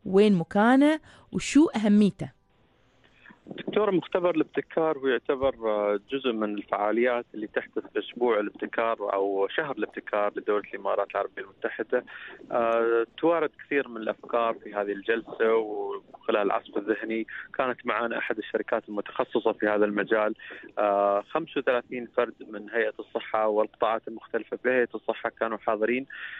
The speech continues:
Speaker 2: آه، أنا شخصيًا أتطلع للنتائج اللي، اللي، آه، بيبعثوا لنا إياها إن شاء الله. هم حاليًا في طور الإعداد،
Speaker 1: مهم.
Speaker 2: لكن، آه، أعتقد هو مش غريب على حكومة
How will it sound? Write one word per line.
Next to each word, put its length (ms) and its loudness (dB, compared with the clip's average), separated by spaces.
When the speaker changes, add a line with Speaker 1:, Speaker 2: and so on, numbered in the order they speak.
Speaker 2:
آه، 400 2
أنا 100 2
شخصيًا 420 0
أتطلع 420 2
للنتائج 800 0
اللي، 500 0
اللي، 440 0
آه، 320 2
بيبعثوا 400 0
لنا 120 0
إياها 340 2
إن 60 -6
شاء 260 2
الله. 200 2
هم 280 -6
حاليًا 260 0
في 60 -6
طور 300 2
الإعداد، 440 2
Speaker 1:
مهم. 260 0
Speaker 2:
لكن، 500 -2
آه، 720 -2
أعتقد 460 0
هو 80 -2
مش 220 2
غريب 440 4
على 460 4
حكومة 400 -2